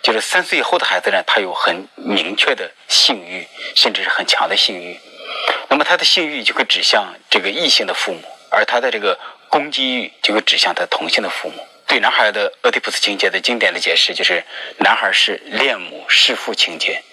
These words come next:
就是男性的俄狄浦斯情节就真的达到这个地步，就是恋母弑父。说白了就是男孩在这个时候他想和妈妈有性的关系，而这个对父亲的这个，就是攻击性强到想把父亲杀死的地步，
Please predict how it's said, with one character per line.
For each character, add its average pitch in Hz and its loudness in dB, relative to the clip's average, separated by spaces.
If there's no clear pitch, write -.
就 117 4
是 107 2
男 107 2
性 139 2
的 123 -2
俄 113 2
狄 113 -2
浦 107 -6
斯 - -2
情 98 2
节 95 2
就 - -2
真 101 0
的 101 4
达 87 2
到 98 2
这 92 -2
个 90 -6
地 - 0
步， 90 -2
就 85 0
是 - -2
恋 110 2
母 - -10
弑 - 4
父。 - -6
说 - 4
白 - 0
了 101 -2
就 101 -4
是 - 2
男 95 4
孩 90 0
在 - 4
这 135 -2
个 - -2
时 - 4
候 - 0
他 117 4
想 - 2
和 92 2
妈 98 2
妈 92 2
有 90 0
性 113 2
的 90 -8
关 87 0
系， - 0
而 104 4
这 120 2
个 101 -2
对 123 2
父 - -4
亲 104 -2
的 101 0
这 101 0
个， 95 0
就 - 0
是 - 2
攻 135 -2
击 135 2
性 107 4
强 - 2
到 104 2
想 - 0
把 95 4
父 - -4
亲 - 2
杀 143 4
死 - -8
的 - -4
地 - -2
步， - -6